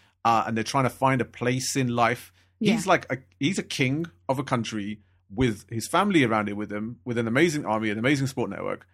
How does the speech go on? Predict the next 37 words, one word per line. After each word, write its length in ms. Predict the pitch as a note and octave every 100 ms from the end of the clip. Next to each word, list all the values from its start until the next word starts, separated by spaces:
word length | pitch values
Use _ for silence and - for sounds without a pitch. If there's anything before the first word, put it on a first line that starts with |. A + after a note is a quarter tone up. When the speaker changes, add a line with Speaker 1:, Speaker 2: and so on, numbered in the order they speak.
| _ _ -
Speaker 1:
I 60 |
think 180 | D3+ B3+
that's 180 | G3+ -
a, 160 | D3+ -
I 80 | F#3
think 140 | G3+
that's 140 | F#3
a, 140 | E3 C#3
actually 240 | D3 - C#3+
a 40 |
great, 420 | A#2 B2 C#3+ C3+ - _
um 240 | C3+ C3 -
Speaker 2:
He's, 80 |
like, 360 | D4 C4+ - A3
the 160 | A3 G3+
only 160 | F#3+ F#3+
person 560 | G3+ F#3+ F#3 D#3+ D#3+
with, 140 | D#3 D#3+
like, 320 | D#3+ D3+ - _ _ -
a 60 |
healthy, 880 | F3 E3+ F3 E3+ F#3 D#3+ D#3+ D#3 D#3+ - _ _
happy 640 | - F3+ - D#3+ D3+ D#3
childhood. 680 | - F3 D#3+ E3 E3+ E3+ -
Speaker 1:
Yeah, 540 | - C#3 A3+ F#3 G2 - -
you 80 | D#3+
know, 220 | E3+ C#3+ -
Speaker 2:
<laughs> 140 | - F3
Speaker 1:
he, 140 | F3 -
he's 140 | D3+
had 100 | E3+
a 60 | D#3
sil-, 300 | - A3+ C3
silver 300 | - A3+ G#3+
spoon 320 | - G3 F3
in 80 | D3
his 120 | A#2+
mouth. 360 | A2 G#2+ -